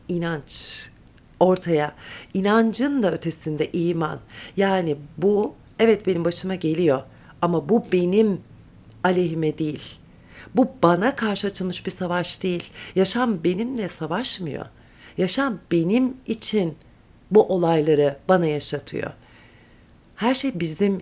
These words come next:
için oluyor. Ve bunu hatırlamak aslında o sıkıştığımız yerde. Ve belki de o yılmadan, hani o bebeklerin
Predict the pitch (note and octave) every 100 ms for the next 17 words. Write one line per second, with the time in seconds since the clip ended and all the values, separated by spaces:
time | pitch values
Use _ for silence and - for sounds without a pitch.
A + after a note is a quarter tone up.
0 | - F3 - D#3 D3 C#3 - - - -
1 | - - - - G3+ F3+ A#3 C#4+ A#3+ A#3+
2 | E3 D3+ C#3 C#3 - - F#3 F#3 D#3+ D3+
3 | D3 C#3+ - - G#3+ - F#3+ F#3 - E3+
4 | E3 D#3 D3+ D3+ C#3+ C#3 D3 - - -
5 | - - - - _ _ _ _ _ _
6 | _ _ _ _ - F3+ G3+ G3+ - E3
7 | F#3 B3 - - - - F#3 F#3 - -
8 | - - _ _ - _ - F3+ A#3 G#3+
9 | F3 D#3+ D3+ D3+ - F#3 F3+ F3+ F3 -
10 | - F#3 F3+ F3 - F#3+ F3+ F3+